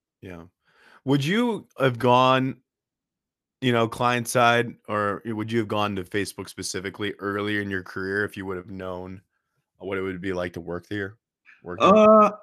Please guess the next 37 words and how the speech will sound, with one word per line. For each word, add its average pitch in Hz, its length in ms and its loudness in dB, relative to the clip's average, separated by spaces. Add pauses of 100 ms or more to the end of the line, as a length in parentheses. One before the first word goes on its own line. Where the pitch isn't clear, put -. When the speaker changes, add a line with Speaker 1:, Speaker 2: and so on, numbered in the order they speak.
Speaker 2:
I 190 80 2
think 339 500 4 (640)
back 185 380 4
when 143 100 6
I 143 80 4
was 135 200 4
in 127 100 4
the 113 120 4
industry, 117 440 0
going 120 280 0
to 120 100 -8
the 107 60 -4
client 110 440 -4
side 101 280 -2
was 98 180 -4
almost 101 520 -4
a, 95 180 0
like, 95 300 -4 (200)
a, 90 100 -4 (180)
like, - 220 -6
a 92 120 0
death 98 340 0
wish. - 480 -4 (140)
Like, 101 260 -2 (460)
you 127 100 8
know, 104 160 8
"Oh, 139 200 8
he's 123 200 8
went 131 220 6
client 131 380 2
side 110 400 2
or 104 80 0
she's 131 280 2
went 123 200 2
client 117 400 2
side." 104 340 -4
Speaker 1:
Mm-hmm. 98 200 -12